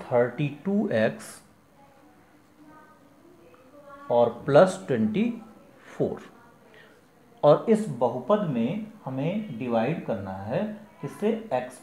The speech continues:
plus two से। और इसमें question ये भी कहा है कि जो एल्गोरिथम विभाज-, विभाजन नियम है, इस बहुपद के विभाजन एल्गोरिथम नियम का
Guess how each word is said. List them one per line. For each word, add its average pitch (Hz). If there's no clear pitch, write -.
plus -
two -
से। -
और 165
इसमें 196
question 160
ये 110
भी 185
कहा 143
है 113
कि 170
जो 220
एल्गोरिथम 127
विभाज-, 110
विभाजन 110
नियम 131
है, 107
इस 208
बहुपद 175
के 190
विभाजन 131
एल्गोरिथम 110
नियम 131
का 175